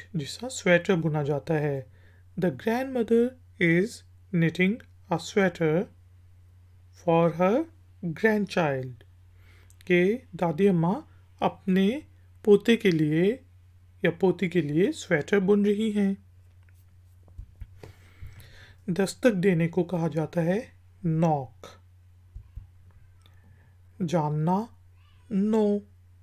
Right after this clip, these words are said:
लादना, लेड। जमीन पर उतरना, लैंड, जिसका जहाज जमीन पर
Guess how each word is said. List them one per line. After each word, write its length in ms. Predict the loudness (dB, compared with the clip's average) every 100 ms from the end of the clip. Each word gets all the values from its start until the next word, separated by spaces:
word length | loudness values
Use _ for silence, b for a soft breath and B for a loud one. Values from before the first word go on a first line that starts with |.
| -20 -20 -20 -20 -20 -20 -20 -18 -20 -20 -20 -20 _ _ -20 -20 -20 _ _ _ _ _ _ _ -20 -20 -4
लादना, 840 | 2 4 2 2 0 0 -2 -8 -20 -20 -20 -20 -16 -4
लेड। 580 | -2 2 0 0 -6 -16 -20 _ _ -20 -20 -20 -20 _ _ _ -20 -18 -20 -20 -20 -20 -20 b b b b -20 -20 -20 _ -20 -20 _ _ _ -20 _ _ _ _ -6
जमीन 520 | -2 0 2 0 -2
पर 180 | 4 4
उतरना, 680 | 6 0 -2 0 -2 -6 -18 -20 -20 -10 -2
लैंड, 640 | 0 2 2 0 -4 -10 -16 -8 -6
जिसका 280 | -4 -4
जहाज 500 | -2 -2 2 2 2
जमीन 360 | 0 0 0 -4
पर 400 | 0 2 2